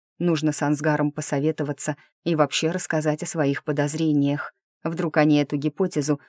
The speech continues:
проверяли и ничего общего не нашли. А я тут деятельность развела. Отложила папку в сторону, посмотрела в окно и удивилась. Там был уже поздний вечер. Солнце окрасило небо в яркий малиновый цвет,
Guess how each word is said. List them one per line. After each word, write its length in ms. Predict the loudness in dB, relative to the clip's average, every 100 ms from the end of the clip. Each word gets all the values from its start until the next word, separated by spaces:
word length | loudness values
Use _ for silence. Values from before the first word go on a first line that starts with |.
| _
проверяли 680 | -2 0 2 2 2 2 -2 _ -2
и 140 | 0
ничего 480 | 2 0 -2 0 0
общего 340 | 0 -2 0
не 140 | 2 2
нашли. 480 | 2 -2 0 -2 -4 _ _ _
А 120 | 0 2
я 180 | 2
тут 240 | 0 -4 -6 _ -6
деятельность 760 | 0 4 2 2 -2 -2 -4
развела. 580 | -4 -2 -2 -2 -2 -4 _ _ _ _ -6
Отложила 520 | 0 2 2 2 0
папку 340 | 0 -2 -4 -8
в 100 | -6
сторону, 520 | -4 -2 -2 -2 -6 _ _
посмотрела 600 | -4 0 0 0 2 2
в 60 | 0
окно 380 | -2 0 0 -2 _
и 120 | 2
удивилась. 680 | 4 4 2 0 -2 -4 -10 _ _ -2
Там 260 | 2 2 2
был 240 | 0 0
уже 200 | 0 -2
поздний 480 | 0 0 0 0 -2
вечер. 420 | -4 -6 -10 -12 _ _ -6
Солнце 420 | 0 0 0 -4
окрасило 500 | -2 -4 -2 0 2
небо 280 | 2 2 0
в 60 |
яркий 360 | 0 -2 0 0
малиновый 500 | 2 4 2 2 0
цвет, 400 | -2 -4 -4